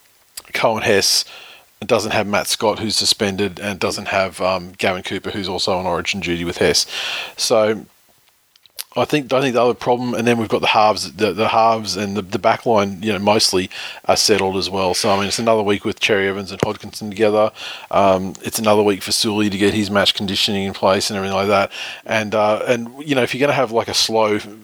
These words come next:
a slow fullback who's just a, who's a baseline of, I guess, safe at, at best. I mean, it's great when you're going up against the Cowboys,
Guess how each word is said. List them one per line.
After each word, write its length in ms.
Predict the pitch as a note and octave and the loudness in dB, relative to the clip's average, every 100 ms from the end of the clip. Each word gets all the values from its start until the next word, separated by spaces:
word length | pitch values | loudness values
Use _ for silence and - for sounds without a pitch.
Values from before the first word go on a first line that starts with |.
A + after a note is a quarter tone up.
| A2 A2 G2+ | -20 -20 -10
a 80 | A2 | -4
slow 360 | A2 - G#2+ G#2 | -2 2 2 0
fullback 600 | - G#2+ G2+ G#2 F2 - - - - | -4 -10 0 2 2 -2 -16 -18 -6
who's 240 | A2 G2+ | -2 0
just 180 | - - | -2 0
a, 140 | G#2+ | -2
who's 240 | G2+ A2 F#2 | 0 -4 -4
a 160 | G#2 | -8
baseline 480 | G2 G2+ G2+ G#2 F#2+ | 0 0 0 0 -2
of, 80 | F2+ | 0
I 40 | |
guess, 280 | G2+ - - | -4 -4 0
safe 480 | - - G2 G2 - - | 2 6 4 2 -6 -2
at, 140 | G2+ - | -2 0
at 260 | G#2 D2+ F#2 | -2 -2 2
best. 260 | A2+ - - - - - | 2 2 -6 -10 -12 0
I 60 | C3 | 2
mean, 200 | B2 A#2 | 2 2
it's 160 | C#3 - | 0 0
great 240 | B2 A#2 | 4 4
when 120 | G#2+ G#2 | 2 0
you're 60 | |
going 200 | G#2 G#2 | 2 2
up 140 | G2 A2+ | 2 -2
against 400 | G2 G2 - - - | -4 -4 -6 -12 -10
the 100 | A#2 | -4
Cowboys, 800 | - G#2 G2 G2+ F#2+ G2 - | 2 2 2 0 0 0 -4